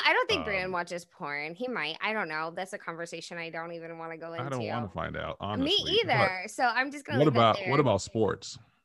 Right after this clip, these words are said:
Speaker 1: Oh, yeah. I, he, I mean, he watches sports. He's just not
Speaker 2: Yeah.
Speaker 1: really into it. He, I
Speaker 2: Okay,
Speaker 1: think he
Speaker 2: okay.
Speaker 1: works too much, much for it. Um, he did
Speaker 2: Gotcha.
Speaker 1: play sports in school, so
Speaker 2: Oh,
Speaker 1: he was,
Speaker 2: okay.
Speaker 1: he did play football all four years of high school.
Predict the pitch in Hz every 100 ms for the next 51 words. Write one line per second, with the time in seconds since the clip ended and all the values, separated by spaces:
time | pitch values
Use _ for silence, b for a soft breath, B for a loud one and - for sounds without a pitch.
0 | b b b - 370 415 403 311 381 381
1 | 381 359 - - 330 381 - 330 359 359
2 | 415 269 214 220 294 302 - 311 302 269
3 | 277 226 226 175 120 95 - 190 185 160
4 | 147 165 - - 262 277 285 294 _ 147
5 | 185 226 392 359 311 196 294 - - 185
6 | 151 160 _ - 147 139 - - 151 190
7 | 165 - - 175 160 160 247 165 214 -
8 | 185 190 - 185 175 175 165 160 - 156
9 | 143 135 - 165 143 - b - 135 165
10 | 220 - - - 214 208 202 190 214 180
11 | - 170 175 170 165 - 185 180 190 160
12 | 170 160 - - - - - -